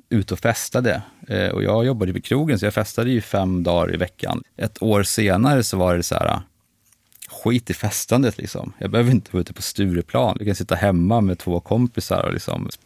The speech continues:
spela poker och lyssna på musik och tycka att vi var bäst istället. Ett och ett halvt år senare så hade jag liksom skulder på flera hundratusen,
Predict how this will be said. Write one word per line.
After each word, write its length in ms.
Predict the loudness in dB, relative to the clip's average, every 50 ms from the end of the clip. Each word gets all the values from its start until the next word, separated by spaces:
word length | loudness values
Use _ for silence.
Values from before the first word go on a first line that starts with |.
| _ _ _
spela 180 | 0 0 0
poker 680 | 0 0 0 0 2 2 0 -2 _ -2 0 0 2 2
och 80 | 0 -2
lyssna 220 | -2 -2 -2 -2
på 100 | 0 0
musik 460 | 0 -2 0 0 -2 -2 -2 -4 -6 -12
och 80 | -10
tycka 200 | -8 -6 -4 -4
att 60 | -4
vi 60 | -2 -2
var 120 | -2 0
bäst 440 | 2 2 0 0 -2 -8 -12 -10 -12
istället. 360 | -10 -6 -6 -6 -6 -6 -8 -12 _ _ -20 -20 -20 -20 -20 -20 -20 -20 -20 -20 -20 -20 -20 -20 -20 -20 -20 -20 _ _ _ _ _
Ett 300 | -2 -2 -2 -2 _ 0
och 60 | 0 2
ett 60 | 4
halvt 320 | 4 4 4 2 0 -2
år 80 | -2 -2
senare 460 | 0 2 2 2 4 4 2 2 2
så 120 | 2 2
hade 200 | 0 0 2 0
jag 100 | -2 -2
liksom 300 | -2 -2 -2 -4 -4 -2
skulder 480 | -4 -2 0 2 2 2 4 2 2 0
på 100 | 0 0
flera 180 | 0 2 2 4
hundratusen, 960 | 4 4 4 2 0 2 2 2 2 2 0 0 2 2 4 4 2 2